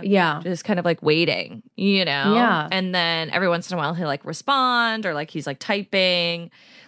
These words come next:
Speaker 2: like, I'm assuming to, like, private messages.
Speaker 1: Mm-hmm.
Speaker 2: There's, like, moderators that keep coming in.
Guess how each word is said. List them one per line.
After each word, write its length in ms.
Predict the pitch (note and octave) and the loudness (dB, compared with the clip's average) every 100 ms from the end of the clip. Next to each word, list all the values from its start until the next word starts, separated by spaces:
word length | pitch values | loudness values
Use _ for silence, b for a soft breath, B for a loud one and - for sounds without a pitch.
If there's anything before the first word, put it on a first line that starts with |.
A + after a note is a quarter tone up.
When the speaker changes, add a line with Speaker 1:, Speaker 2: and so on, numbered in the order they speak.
| b | b
Speaker 2:
like, 100 | E3 | -2
I'm 100 | D#3 | -2
assuming 320 | D#3 D#3 D3 | 0 -2 -2
to, 100 | D#3 | -4
like, 100 | C#3 | -6
private 300 | D3+ C3+ C#3 | -2 -2 -2
messages. 880 | F#3+ G#3 G3 F#3+ F3+ F3 E3+ E3+ E3+ | -2 -4 -4 0 2 2 2 0 2
Speaker 1:
Mm-hmm. 480 | B3 A#3+ A#3+ A#3 B3 | 4 4 2 2 0
Speaker 2:
There's, 160 | F3+ | -2
like, 160 | E3+ D#3+ | -4 -4
moderators 720 | E3 F3 F3+ F#3 E3+ E3+ F3 | 0 2 2 2 2 2 0
that 140 | F3 - | -4 -8
keep 160 | E3+ | -10
coming 320 | - F#3 E3 | -6 -4 -2
in. 500 | D#3+ D#3 D3+ D#3 D#3 | 0 0 -2 -6 -10